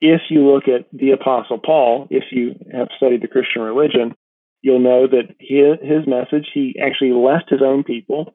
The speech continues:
to go to this very peculiar, unknown way, and yet he is influential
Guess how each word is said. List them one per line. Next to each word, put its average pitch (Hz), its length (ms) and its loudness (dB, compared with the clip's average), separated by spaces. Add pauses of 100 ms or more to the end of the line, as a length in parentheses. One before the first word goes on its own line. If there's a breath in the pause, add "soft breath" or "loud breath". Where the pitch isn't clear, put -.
(220)
to 139 60 0
go 135 140 4
to 127 80 0
this 123 200 2 (200)
very 147 360 4
peculiar, 131 1000 0 (100)
unknown 139 560 2
way, 120 400 0 (540 loud breath)
and 135 240 2
yet 131 200 2 (140)
he 131 180 2
is 127 120 2
influential 131 800 -2